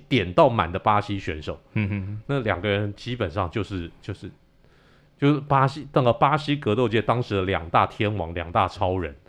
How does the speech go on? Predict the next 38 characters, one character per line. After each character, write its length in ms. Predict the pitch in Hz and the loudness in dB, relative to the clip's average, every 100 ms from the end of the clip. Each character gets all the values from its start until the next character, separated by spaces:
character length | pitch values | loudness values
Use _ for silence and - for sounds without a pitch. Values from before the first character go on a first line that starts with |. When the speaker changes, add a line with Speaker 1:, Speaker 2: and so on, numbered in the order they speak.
| - | -4
Speaker 2:
嗯。 320 | 104 98 104 104 | -4 -2 -6 -4
Speaker 1:
所 160 | 113 | -2
以 180 | 101 90 | 0 0
会 160 | 87 123 | -2 -2
出 160 | - | -2
现 160 | 113 104 | 0 0
那 60 | 113 | 0
样 140 | 95 | -2
的 40 | |
一 60 | 92 | -2
个 160 | 92 92 | -2 -2
结 240 | - 87 | -2 -4
果， 340 | 95 90 78 73 | -2 -4 -4 -8
的 100 | 90 | -8
确 140 | - | -4
是 180 | 110 110 | -2 -2
蛮 220 | 90 87 | -4 -4
令 100 | 104 | -4
人 160 | 90 80 | -4 -6
惊 200 | 82 87 | -8 -8
讶 140 | 87 78 | -8 -8
的。 120 | - - _ - | -16 -20 _ -6
Speaker 2:
嗯。 140 | 98 | -4
Speaker 1:
来， 160 | 104 92 | -2 -4
那 400 | 104 101 95 90 85 | -2 -2 0 -2 -2
Vince 320 | 117 101 92 | 0 0 -2
呢？ 120 | 87 | -4
你 80 | 90 | -4
心 160 | - | -4
目 120 | 117 107 | -2 2
当 180 | 110 | 2
中 160 | 107 107 | 4 2
的 100 | 104 | 2
黑 160 | 110 104 | 2 2
kick， 280 | 107 87 | 0 -2
你 120 | 92 92 | -6 -2
觉 140 | 98 | 0
得 180 | 101 | 2